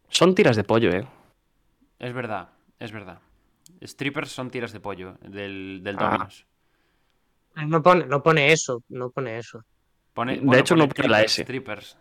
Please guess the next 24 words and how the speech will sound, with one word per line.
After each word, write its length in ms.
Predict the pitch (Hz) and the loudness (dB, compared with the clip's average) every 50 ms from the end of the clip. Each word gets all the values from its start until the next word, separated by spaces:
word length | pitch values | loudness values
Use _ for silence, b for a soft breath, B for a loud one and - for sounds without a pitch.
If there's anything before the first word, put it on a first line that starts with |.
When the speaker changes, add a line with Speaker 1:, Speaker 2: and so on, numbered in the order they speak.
| _ | _
Speaker 2:
es 160 | - 107 110 | -12 -10 -8
verdad. 280 | 104 104 98 90 87 - _ _ _ - | -8 -8 -10 -12 -16 -18 _ _ _ -4
Speaker 1:
Ah. 220 | - 110 117 175 - _ _ _ _ | -2 -2 -2 -2 -4 _ _ _ _
Speaker 2:
Es 160 | - 98 101 | -18 -16 -12
verdad, 260 | 92 101 92 82 80 - | -12 -12 -12 -12 -16 -16
trippers, 340 | - 95 92 - 82 - 113 | -16 -16 -16 -12 -6 -2 0
Speaker 1:
Ah. 60 | 120 | 0
Speaker 2:
trippers. 340 | 165 202 - - _ _ _ _ _ _ _ _ _ _ _ _ _ _ _ _ _ _ _ _ _ _ _ _ _ _ | 0 -2 -6 -12 _ _ _ _ _ _ _ _ _ _ _ _ _ _ _ _ _ _ _ _ _ _ _ _ _ _
Pero 180 | - 101 104 | -10 -6 -2
bueno, 200 | 123 139 135 117 | -2 -2 -2 -4
que 80 | 98 117 | -8 -10
si 120 | - - | -10 -6
hubiéramos 340 | 123 131 147 156 160 160 151 | -4 -2 -2 -2 -4 -4 -8
puesto 280 | - - 165 - - 160 | -6 -6 -6 -4 -2 0
la 80 | 147 151 | 0 0
otra 220 | 151 160 156 147 | 0 2 0 0
palabra, 440 | 147 147 151 175 185 202 202 202 196 | 2 4 4 4 4 4 2 -2 0
tampoco 1200 | - 135 131 120 135 143 135 - 147 143 135 127 120 117 110 107 104 101 98 98 92 87 87 _ _ _ _ _ _ _ _ _ _ _ _ _ _ _ _ _ _ _ _ _ _ _ _ _ _ _ _ _ _ _ - | 0 -2 -2 -2 -4 -4 -2 -2 -2 0 2 2 2 0 0 -2 -4 -6 -8 -10 -12 -16 -20 _ _ _ _ _ _ _ _ _ _ _ _ _ _ _ _ _ _ _ _ _ _ _ _ _ _ _ _ _ _ _ -18
no, 440 | - 110 120 120 120 123 120 117 | -10 -6 -4 -2 0 0 -2 -2
no 100 | 117 123 | -4 -4
habría 200 | 127 127 127 131 | -4 -4 -4 -4
motivo 320 | 123 123 120 - 131 123 117 | -6 -8 -8 -8 -6 -6 -6
para 200 | 117 110 104 101 | -6 -6 -8 -8
censurarla. 600 | - 101 95 - 98 90 90 87 87 - - | -10 -16 -20 -18 -16 -16 -16 -18 -18 -20 -20